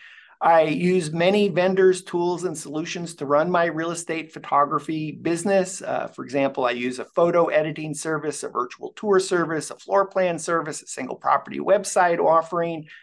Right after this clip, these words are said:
uh, Dropbox to deliver my jobs. I create my invoices in QuickBooks.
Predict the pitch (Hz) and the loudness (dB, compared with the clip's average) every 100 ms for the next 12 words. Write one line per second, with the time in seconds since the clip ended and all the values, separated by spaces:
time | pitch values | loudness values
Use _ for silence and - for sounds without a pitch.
0 | - _ - 60 - 160 175 190 175 165 | -20 _ -6 -6 0 4 4 4 2 2
1 | 160 - 151 165 151 160 160 151 139 147 | -2 -8 -6 -4 -4 -2 -2 0 0 2
2 | 147 143 143 139 135 120 - 139 151 156 | 2 4 4 2 -4 -12 -10 -6 -4 -2
3 | 143 143 175 160 160 151 147 147 139 - | -2 -2 -2 0 -2 -2 -8 -10 -8 -4
4 | 165 - 160 147 147 - | -4 -2 2 2 0 -12